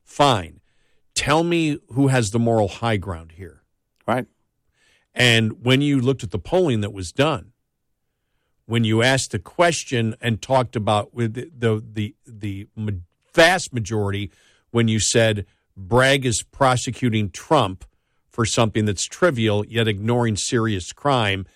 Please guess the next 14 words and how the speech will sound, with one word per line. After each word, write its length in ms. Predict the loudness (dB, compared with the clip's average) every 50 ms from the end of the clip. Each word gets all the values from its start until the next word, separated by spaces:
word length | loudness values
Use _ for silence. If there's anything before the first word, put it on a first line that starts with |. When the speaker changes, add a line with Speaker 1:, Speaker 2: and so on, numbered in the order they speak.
| _ _ _ _ _
Speaker 1:
that's 600 | -20 -20 -4 0 4 4 4 4 2 0 -4 -4
where 420 | -2 0 0 2 0 0 -2 -4 -6 -8 _ _ _ _ _ _ _ _ _ _ _ _ _ _
people 440 | 0 2 2 4 4 2 -2 -2 -2
really 460 | 0 2 2 4 4 2 2 0 -2
agreed 360 | -2 -2 0 0 0 0 0
with 180 | -2 -4 -4 -2
that 220 | -2 -2 -2 -2
statement. 760 | -6 -8 -4 0 0 0 0 -2 -8 -16 -20 -20 _ -20 -20 -20 _ _ _ _ _ _ _ _ _
And 180 | -2 0 0 0
so 200 | 2 2 2 2
what 220 | 4 4 4 2
do 60 | 4 4
you 140 | 2 0
do? 400 | 0 0 0 0 0 0 -2 -6